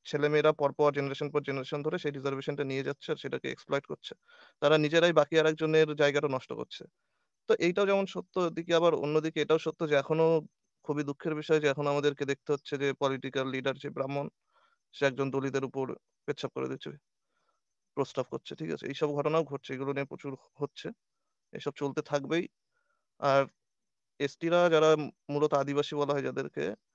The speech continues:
তাদেরকে এখনো, তাদের মধ্যে এখনো পড়াশোনাটাই সেভাবে ঢোকে না, তারা আসলে করতেও চায় না পড়াশোনা। যত আমি যখন স্কুলে পড়েছি আমাদের সময় ছিল যারা চার পাঁচজন, তারা ক্লাস সেভেন এইট এর পরে মোটামুটি তারা সব বেরিয়ে যায়। ওদের এখনো সেই, আহ, তাগিদটাই এখন আসেনি।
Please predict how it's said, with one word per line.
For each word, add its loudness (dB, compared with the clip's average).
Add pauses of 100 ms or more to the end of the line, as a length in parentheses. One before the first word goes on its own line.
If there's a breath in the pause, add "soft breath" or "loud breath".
(600)
তাদেরকে 2
এখনো, 0
তাদের 6
মধ্যে -2
এখনো 2
পড়াশোনাটাই 2
সেভাবে 2
ঢোকে -4
না, -2
তারা 2
আসলে -4
করতেও -4
চায় 0
না -6
পড়াশোনা। -8 (540)
যত 0
আমি 2
যখন -4
স্কুলে -4
পড়েছি -4
আমাদের 0
সময় -2
ছিল -2
যারা 2
চার -2
পাঁচজন, -4
তারা -2 (200)
ক্লাস 2
সেভেন -2
এইট -2
এর 0
পরে 0
মোটামুটি -4
তারা -4
সব -10
বেরিয়ে -6
যায়। -8 (760)
ওদের 0
এখনো 0
সেই, -4 (120)
আহ, -12 (580)
তাগিদটাই 2
এখন 0
আসেনি। -8